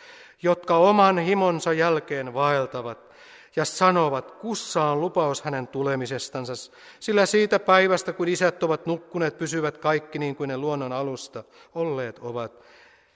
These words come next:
Ei Herra viivytä lupaustansa niin kuin muutamat sen viipyvän luulevat, vaan hän on meidän kanssamme kärsivällinen, kärsiväinen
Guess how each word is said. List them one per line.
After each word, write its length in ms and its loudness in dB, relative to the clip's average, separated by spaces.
Ei 180 -6
Herra 340 0
viivytä 560 0
lupaustansa 880 -2
niin 160 -4
kuin 160 -4
muutamat 520 -2
sen 240 -8
viipyvän 600 -8
luulevat, 640 -10
vaan 140 -2
hän 340 4
on 100 2
meidän 340 0
kanssamme 520 -4
kärsivällinen, 1040 -8
kärsiväinen 920 -4